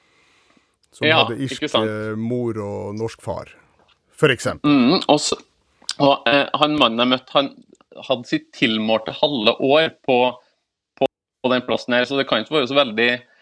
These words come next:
Speaker 2: ehm, altså, eh,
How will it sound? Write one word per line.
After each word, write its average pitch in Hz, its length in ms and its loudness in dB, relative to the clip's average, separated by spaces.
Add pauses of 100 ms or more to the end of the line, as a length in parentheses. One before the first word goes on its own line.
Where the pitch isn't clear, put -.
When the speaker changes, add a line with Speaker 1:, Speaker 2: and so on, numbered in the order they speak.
(400)
Speaker 2:
ehm, 120 500 -2 (800)
altså, 127 480 -2
eh, 127 160 2